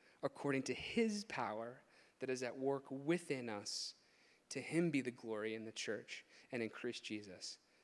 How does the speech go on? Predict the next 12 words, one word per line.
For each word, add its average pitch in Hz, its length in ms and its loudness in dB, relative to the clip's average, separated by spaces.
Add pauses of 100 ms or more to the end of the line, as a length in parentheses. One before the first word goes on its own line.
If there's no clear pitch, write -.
throughout 117 340 4
all 120 220 0
generations, 110 760 -2 (400)
forever 110 540 -2
and 110 100 -8
ever. 104 300 -6 (560)
Amen." 107 340 -4 (1900)
Uh, 120 240 2 (560)
could 190 100 8
it 202 60 12
be 185 80 4
possible? 156 540 -2